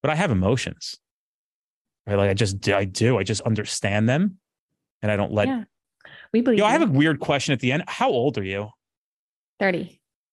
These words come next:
Speaker 1: Okay. You've accomplished a lot for thirty.
Speaker 2: I have. Accomplished
Speaker 1: Really
Speaker 2: more than
Speaker 1: good.
Speaker 2: I ever thought I would.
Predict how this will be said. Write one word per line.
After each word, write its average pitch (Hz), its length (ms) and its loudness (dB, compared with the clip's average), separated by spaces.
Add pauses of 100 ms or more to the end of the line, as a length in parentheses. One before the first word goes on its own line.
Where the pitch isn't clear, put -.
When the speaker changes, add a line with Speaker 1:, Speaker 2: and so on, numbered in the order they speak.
(800)
Speaker 1:
Okay. 190 440 0 (680)
You've 180 100 4
accomplished 233 400 0
a - 20 4
lot 226 240 4
for 160 120 0
thirty. 104 440 0 (840)
Speaker 2:
I 220 60 -4
have. 196 320 -4 (1400)
Accomplished 196 420 0
Speaker 1:
Really 185 120 4
Speaker 2:
more 185 80 2
than 180 140 0
Speaker 1:
good. 180 60 -6 (140)
Speaker 2:
I 180 40 -2
ever 196 160 2
thought 185 200 0
I 180 60 2
would. 175 400 2